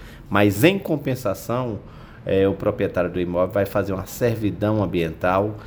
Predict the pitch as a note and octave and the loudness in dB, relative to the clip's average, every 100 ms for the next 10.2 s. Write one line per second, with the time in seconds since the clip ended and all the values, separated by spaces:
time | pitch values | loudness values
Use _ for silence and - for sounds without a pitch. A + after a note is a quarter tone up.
0 | - - A2+ A2 A#2 F#2+ G2+ C#3 D3 - | -14 -2 0 4 2 2 4 4 2 -4
1 | - - B2 A2 G#2+ A#2 - - F#2+ F#2 | -12 -8 -4 -2 -2 -4 -6 -4 -2 -2
2 | - F#2+ - D#2 B1+ C2 - - F2 G#2+ | -4 -8 -2 -2 0 -6 -10 -8 0 2
3 | B2 A#2+ A2+ G#2 G#2 F2+ E2 F2+ F2 G2 | 4 2 0 0 2 2 0 -2 -2 -8
4 | F2+ - F2+ E2 E2 E2+ - F#2 F#2 - | -10 -6 -4 -2 -2 -6 -6 -6 -6 -4
5 | A1+ - - - - F#2+ G#2+ A2 A#2+ D#3+ | -6 -6 -12 -10 -2 0 2 2 2 2
6 | - - - - - - - G#2 G2 A2 | 0 -14 -18 -20 -20 -14 2 2 4 2
7 | G#2 G#2 F#2+ - G#2 - G2+ A#2 C3 - | 2 4 2 -2 -2 0 0 0 0 -6
8 | - - - - - G2+ - G#2 G2+ G2+ | -14 -18 -20 -20 -8 -4 0 0 0 0
9 | G2 F2+ B2 B2+ G2+ G2 E2+ F#2 A2 D3+ | 0 2 2 4 4 2 2 0 0 0
10 | D3 - | -4 -10